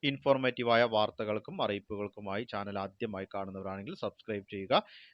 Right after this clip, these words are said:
ഓരോ ദിവസത്തെയും അപ്ഡേറ്റുകൾ ലഭിക്കുന്നതിന് വേണ്ടി WhatsApp ഗ്രൂപ്പിലും ജോയിൻ ചെയ്യുക. അപ്പോൾ നമുക്ക് വിശദമായിട്ടുള്ള അറിയിപ്പുകൾ എന്തൊക്കെയാണെന്ന് നോക്കാം. നിലവിൽ സാമൂഹ്യ സുരക്ഷാ ക്ഷേമ പെൻഷൻ ലഭിക്കുന്നവർക്ക്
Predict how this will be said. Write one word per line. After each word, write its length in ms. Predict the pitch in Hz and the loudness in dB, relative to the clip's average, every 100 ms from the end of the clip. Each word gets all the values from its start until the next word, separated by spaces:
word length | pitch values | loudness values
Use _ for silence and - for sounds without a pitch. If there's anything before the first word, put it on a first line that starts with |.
| - | 4
ഓരോ 260 | 131 135 | 4 4
ദിവസത്തെയും 600 | 135 123 117 123 131 160 | 0 -2 -4 -2 0 2
അപ്ഡേറ്റുകൾ 500 | 139 120 117 113 123 | 0 2 0 0 -2
ലഭിക്കുന്നതിന് 480 | 147 110 107 110 110 | 0 -2 -4 -8 -6
വേണ്ടി 240 | 107 107 151 | -4 -4 0
WhatsApp 420 | 113 101 - 104 | 0 0 -4 -10
ഗ്രൂപ്പിലും 380 | 104 104 90 190 | -8 -6 -8 -8
ജോയിൻ 220 | 101 92 | -8 -8
ചെയ്യുക. 240 | 87 85 82 | -10 -10 -8
അപ്പോൾ 260 | - - | -8 -10
നമുക്ക് 280 | 107 101 107 | -10 -12 -12
വിശദമായിട്ടുള്ള 680 | 104 117 107 101 98 98 117 | -10 -6 -6 -6 -8 -8 -6
അറിയിപ്പുകൾ 500 | 101 95 90 101 156 | -6 -8 -8 -8 -6
എന്തൊക്കെയാണെന്ന് 520 | 123 92 98 92 90 | -8 -8 -8 -10 -10
നോക്കാം. 300 | 85 - 80 - _ _ _ _ - | -12 -10 -10 -12 _ _ _ _ -4
നിലവിൽ 340 | 165 180 208 | 4 6 4
സാമൂഹ്യ 540 | 190 170 156 160 156 160 | 4 6 6 4 0 0
സുരക്ഷാ 580 | - 143 139 - 143 | 2 2 2 6 6
ക്ഷേമ 380 | 147 - 131 127 | 6 4 2 4
പെൻഷൻ 380 | 123 127 120 139 | 0 -2 -2 -4
ലഭിക്കുന്നവർക്ക് 920 | 123 110 110 113 113 107 107 - 185 | -2 -2 -4 -4 -2 0 -2 0 0